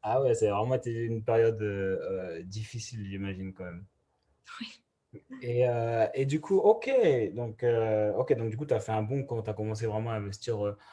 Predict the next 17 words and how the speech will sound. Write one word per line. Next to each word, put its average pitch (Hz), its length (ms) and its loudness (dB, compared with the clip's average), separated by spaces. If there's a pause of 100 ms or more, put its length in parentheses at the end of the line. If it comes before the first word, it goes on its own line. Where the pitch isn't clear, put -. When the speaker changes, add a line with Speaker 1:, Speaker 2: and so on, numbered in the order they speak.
(240)
Speaker 1:
euh, 95 320 -2
en 120 100 -6
toi. 175 460 -2 (680)
Et, 131 240 4
euh, 120 640 0 (160)
et 139 80 0
donc, 139 140 2
du 143 100 -2
coup, 180 160 4
à 170 160 10
partir 135 240 -2
de 143 100 2
quel 147 220 4
moment 147 280 2
tu, 147 160 -10 (240)
tu, 123 300 -6 (140)
tu 127 400 -6